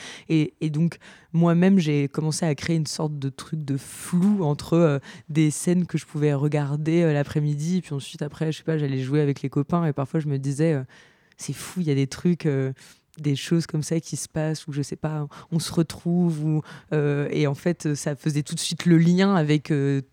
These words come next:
toutes ces, ces émotions ou ces choses que je pouvais, euh, voir dans les films. Donc, je crois que très vite, j'ai eu cette espèce de, de switch comme ça, où j'avais besoin des deux, quoi. J'avais autant besoin d'aller, euh, courir avec les copains que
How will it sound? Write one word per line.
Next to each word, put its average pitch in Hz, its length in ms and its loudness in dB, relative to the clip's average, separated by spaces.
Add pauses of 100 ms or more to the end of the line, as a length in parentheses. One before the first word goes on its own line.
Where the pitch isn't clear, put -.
(220)
toutes - 180 -10
ces, 143 720 4
ces 143 500 2
émotions 156 580 4
ou 165 40 4
ces - 140 -4
choses 175 300 2
que 156 100 4
je 151 100 0
pouvais, 143 360 4
euh, 139 120 6 (280)
voir 165 160 4
dans 160 100 4
les 160 100 4
films. 196 280 0
Donc, 156 140 0
je - 40 -20
crois 175 140 -2
que - 100 -20
très 170 220 -2
vite, 175 240 0
j'ai 160 160 4
eu 143 100 0
cette 143 240 -6
espèce 147 380 -2
de, 131 460 -4 (960)
de 143 140 -2
switch - 540 0
comme 156 180 2
ça, 175 260 0
où 170 80 2
j'avais 151 220 4
besoin 156 380 4
des 160 160 6
deux, 175 180 6
quoi. 151 140 2
J'avais 139 240 2
autant 160 320 2
besoin 151 340 2
d'aller, 139 300 0
euh, 131 100 0
courir 156 300 -4
avec 139 240 -2
les 143 80 -2
copains 165 400 -2
que 139 280 -4